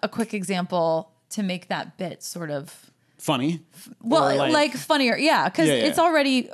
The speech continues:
Speaker 1: funny, but that intro part, I feel like there's room to play
Speaker 2: Yeah, yeah.
Speaker 1: right
Speaker 2: No,
Speaker 1: there.
Speaker 2: no, no. Yeah. I,
Speaker 1: Yeah.
Speaker 2: it's, uh, it's one of those things that I was, like, trying to, I was like, "I need tonight," or today I needed, like, an intro bit. And I was just like, I didn't wanna go straight into Portugal and, like,
Speaker 1: Yeah.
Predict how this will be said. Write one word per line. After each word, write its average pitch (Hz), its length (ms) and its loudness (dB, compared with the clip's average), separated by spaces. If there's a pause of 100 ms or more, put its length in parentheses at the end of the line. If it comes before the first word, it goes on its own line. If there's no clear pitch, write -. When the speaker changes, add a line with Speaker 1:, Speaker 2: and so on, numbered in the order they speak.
Speaker 1:
funny, 220 320 0
but 190 160 -4
that 202 240 2
intro 208 340 -2
part, 185 320 -2
I 180 60 -2
feel 190 160 -4
like 180 80 -8
there's 180 180 -2
room 175 200 -2
to 160 120 -8
play 156 460 -2
Speaker 2:
Yeah, 143 180 4
yeah. 117 240 0
Speaker 1:
right 147 160 0
Speaker 2:
No, 151 80 4 (100)
Speaker 1:
there. - 20 -
Speaker 2:
no, 180 80 4
no. 147 200 4
Yeah. 123 260 2
I, 110 300 2
Speaker 1:
Yeah. 170 140 2
Speaker 2:
it's, 156 240 0
uh, 156 60 4
it's 139 220 2
one 170 140 2
of 165 80 2
those 143 160 2
things 131 300 0
that 123 160 -2
I 117 120 2
was, 117 160 -4
like, 110 240 -4
trying 131 380 -2
to, 113 320 -2 (540)
I 135 40 2
was 135 120 2
like, 131 160 0
"I 127 80 -2
need 147 520 4
tonight," 139 440 2
or 120 320 2
today 147 320 2
I 135 80 4
needed, 131 260 4
like, 113 180 0
an 110 80 -4
intro 110 380 -2
bit. 101 280 -4
And 117 80 -6
I 113 80 -8
was 113 120 -6
just - 220 -6
like, 120 120 -6
I 123 80 0
didn't 160 160 2
wanna 139 200 4
go 120 120 2
straight 117 440 -2
into 107 580 -4 (400)
Portugal 113 640 -2
and, 101 400 -8
like, 95 240 -4
Speaker 1:
Yeah. 123 260 -4